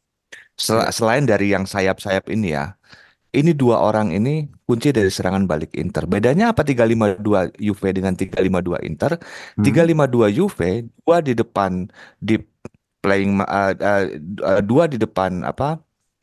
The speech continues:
Speaker 1: Si, kalau Locatelli itu namanya apa ya? Di playing ma-, playmaker ya istilahnya
Speaker 2: Iya.
Speaker 1: ya.
Speaker 2: Iya.
Speaker 1: Eh, di, di, dua orang di depan jangkar. Kalau Juve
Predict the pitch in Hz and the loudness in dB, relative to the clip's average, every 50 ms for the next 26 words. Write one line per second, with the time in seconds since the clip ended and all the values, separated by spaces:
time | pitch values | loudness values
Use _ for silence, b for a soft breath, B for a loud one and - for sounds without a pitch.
0 | B B _ - - - 104 107 104 104 95 90 - - 113 113 117 117 117 113 | B B _ -10 -4 -2 0 0 0 0 -2 -2 -2 -2 0 0 2 2 0 0
1 | - 117 117 - 117 123 131 139 147 143 139 123 113 113 120 123 73 104 - - | 0 -2 -2 0 -2 -2 -2 -2 -2 -2 -2 -2 -2 -2 -2 -2 -4 -4 -4 -2
2 | 110 92 82 87 92 107 - - 95 98 98 95 98 98 95 - _ - 101 101 | -2 -2 -2 -4 -4 -6 -4 -2 -2 -2 0 0 0 -2 -2 -4 _ -2 0 0
3 | 98 95 101 98 92 - 123 107 82 64 62 69 - - - - 76 - - - | 0 0 -2 -2 -4 -4 -6 -6 -6 -6 -8 -8 -10 -12 -12 -10 -10 -8 -4 -2
4 | 90 90 82 - - 78 76 69 64 - - - B B B B B B B - | 0 0 0 0 -2 -2 -4 -4 -4 -6 -6 -8 B B B B B B B 0
5 | 113 123 123 120 117 104 - 110 - - 135 113 110 110 - - - 117 123 123 | 2 2 2 0 -2 -4 -4 -4 -2 -2 -4 -4 -4 -6 -6 -4 0 2 4 4
6 | 127 123 82 120 127 160 196 202 160 135 120 - - 104 101 101 98 - 95 80 | 4 4 4 2 2 2 2 0 0 0 0 0 0 0 0 0 0 -2 -2 -4
7 | 73 - - 76 82 - - - 107 110 113 113 110 160 226 233 226 - 85 | -6 -8 -8 -8 -8 -6 -4 0 0 2 2 2 2 0 0 -2 -2 -6 -6